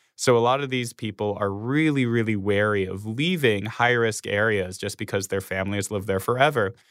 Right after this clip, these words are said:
So even in the case of where a family had their home entirely burned down, they weren't gonna leave. And that's where the government kind of met them halfway and said, "Okay, if you're not gonna leave, we're not gonna make you leave.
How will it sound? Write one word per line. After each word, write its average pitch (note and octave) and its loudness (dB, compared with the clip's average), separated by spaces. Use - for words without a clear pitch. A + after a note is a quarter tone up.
So A#2 2
even B2 0
in A2 -2
the G#2+ -4
case G2+ -4
of F#2+ 0
where G2 2
a F#2 -6
family G2+ -2
had G2 0
their G2 0
home A2+ 0
entirely C3 0
burned G#2 -2
down, A#2 0
they C3 2
weren't C#3 2
gonna A#2+ -2
leave. A#2+ -4
And G#2 -6
that's A2+ 0
where A2+ 2
the G#2 -4
government G2+ -2
kind F#2+ -6
of F#2 -4
met F#2+ -2
them F#2+ -2
halfway A2+ 0
and G#2 -6
said, G2+ -8
"Okay, G2+ -2
if F#2+ -8
you're G#2+ -6
not C3+ 2
gonna A#2+ -4
leave, G2 -4
we're A2 0
not C3 0
gonna G#2+ -2
make G#2+ -2
you G2+ 0
leave. F#2+ -6